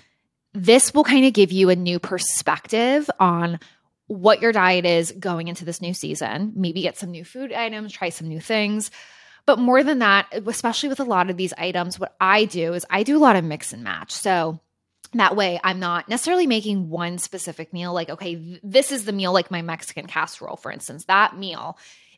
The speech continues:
it's everything in the kitchen <laughs> sink all put together, where with these mix and match meals, what I like doing is a la carte. So, like, I have a carb, I have a protein, I have a veggie. So that way it's really easy to mix and match things. Maybe I'm making a bowl. Maybe I'm having the items separate.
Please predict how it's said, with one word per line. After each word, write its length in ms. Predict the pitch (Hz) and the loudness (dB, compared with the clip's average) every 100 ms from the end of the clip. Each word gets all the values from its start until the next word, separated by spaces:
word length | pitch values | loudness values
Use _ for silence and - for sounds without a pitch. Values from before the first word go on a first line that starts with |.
| - | -6
it's 180 | 202 - _ | -6 -6 _
everything 600 | 254 247 226 208 190 185 | -2 0 -2 -4 -4 -8
in 100 | 180 | -8
the 80 | 175 | -12
kitchen 320 | 175 214 175 | -14 -14 -10
<laughs> 0 | |
sink 340 | 202 208 - 254 | -8 -6 -4 -4
all 60 | |
put 180 | 226 220 | -2 -4
together, 480 | 190 175 175 226 294 - - - | -4 -4 0 2 0 -4 -20 -14
where 640 | 208 214 196 190 185 190 _ _ _ _ _ - | -4 -2 0 0 0 -4 _ _ _ _ _ -2
with 180 | 240 254 | 0 2
these 200 | 311 254 | 2 2
mix 240 | 208 196 | 0 -2
and 100 | 196 | -4
match 260 | 185 180 - | -4 -4 -6
meals, 440 | 185 175 180 165 | -10 -8 -10 -10
what 100 | 180 - | -8 -2
I 140 | 190 | 0
like 180 | 196 190 | 0 -2
doing 220 | 175 175 | -8 -8
is 140 | 175 - | -10 -4
a 120 | 180 | -2
la 120 | 175 175 | -2 -6
carte. 420 | - 175 339 - | -6 -6 -6 -6
So, 140 | 226 | -6
like, 160 | 180 175 | -4 -4
I 100 | 175 | -4
have 140 | 180 185 | -4 -4
a 60 | |
carb, 360 | 196 - 285 202 | -8 -4 -4 -2
I 40 | |
have 160 | 185 175 | -6 -8
a 60 | 190 | -10
protein, 420 | - 262 - 202 | -8 -10 -10 -14
I 120 | 165 | -12
have 40 | |
a 160 | 170 202 | -10 -4
veggie. 340 | 262 208 185 - - - | -4 -2 -4 -6 -14 -12
So 120 | 233 | 2
that 180 | 220 196 | 2 4
way 120 | 285 | 2
it's 120 | 285 | -2
really 200 | 214 208 | -4 -4
easy 240 | 196 190 202 | -4 -8 -10
to 100 | 175 | -10
mix 220 | 170 - | -14 -14
and 80 | 170 | -12
match 240 | 170 - | -12 -8
things. 240 | 226 220 | -6 -6
Maybe 220 | 165 170 202 | -8 -10 -10
I'm 80 | |
making 240 | 202 202 226 | -10 -12 -14
a 60 | |
bowl. 360 | 214 269 254 165 | -12 -12 -10 -14
Maybe 240 | 170 170 196 | -14 -10 -8
I'm 160 | 202 | -8
having 300 | 185 185 202 | -10 -12 -12
the 100 | 214 | -14
items 300 | 208 214 214 | -16 -16 -16
separate. 480 | - 254 254 202 - | -14 -14 -6 -4 -4